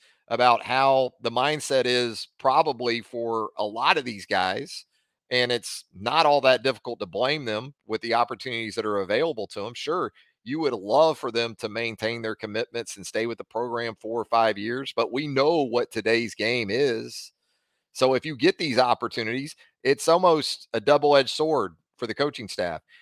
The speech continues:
You need to get these guys experience because there's a real possibility you might need them in the not too distant future.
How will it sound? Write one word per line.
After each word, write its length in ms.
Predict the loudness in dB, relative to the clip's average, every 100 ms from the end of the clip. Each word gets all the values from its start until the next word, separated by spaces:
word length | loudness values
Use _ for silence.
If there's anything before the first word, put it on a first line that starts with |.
| _
You 140 | -10
need 260 | -2 -2 -2
to 80 | -4
get 320 | 0 0 0
these 200 | -6 0
guys 360 | 4 6 6 0
experience 680 | -8 -6 -4 0 0 -2
because 480 | -4 -4 0 0 0
there's 240 | -4 -2
a 80 | -2
real 380 | -4 -4 -2 -2
possibility 680 | 0 0 0 -2 0 0 -2
you 180 | -6 -2
might 260 | 0 -2 -4
need 280 | -6 -6 2
them 320 | 2 2 -6 _ _ _ _ _ _ _
in 120 | -2
the 100 | 2
not 220 | 0 0
too 140 | -6 -2
distant 400 | -2 -2 -8 -6
future. 500 | -8 -6 -10 -12